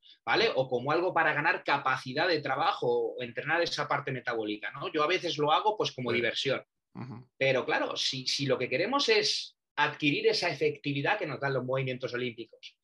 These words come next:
Speaker 1: que es la capacidad de levantar cargas muy pesadas a
Speaker 2: Mm.
Speaker 1: velocidades relativamente altas. Al final, ¿de cuánto puede ser una mancuerna? ¿De cuarenta kilos?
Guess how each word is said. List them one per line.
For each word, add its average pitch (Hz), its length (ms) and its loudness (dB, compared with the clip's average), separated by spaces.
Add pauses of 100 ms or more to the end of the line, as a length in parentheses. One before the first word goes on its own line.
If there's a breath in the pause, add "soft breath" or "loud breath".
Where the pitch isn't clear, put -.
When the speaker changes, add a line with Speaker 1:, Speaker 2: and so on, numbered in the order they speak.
(260)
Speaker 1:
que 170 60 2
es 180 160 2
la 185 220 4
capacidad 147 640 2
de 185 60 4
levantar 131 440 0
cargas 117 640 -2
muy 147 300 2
pesadas 120 720 0 (280 soft breath)
a 123 80 2
Speaker 2:
Mm. 143 40 4
Speaker 1:
velocidades 147 440 4
relativamente 135 640 0
altas. 107 560 -6 (380)
Al 104 100 -10
final, 165 480 2
¿de 127 180 -4
cuánto 208 320 0
puede 202 200 0
ser 190 120 0
una 180 160 0
mancuerna? 131 460 -2
¿De 113 160 -4
cuarenta 190 420 -2
kilos? - 480 -8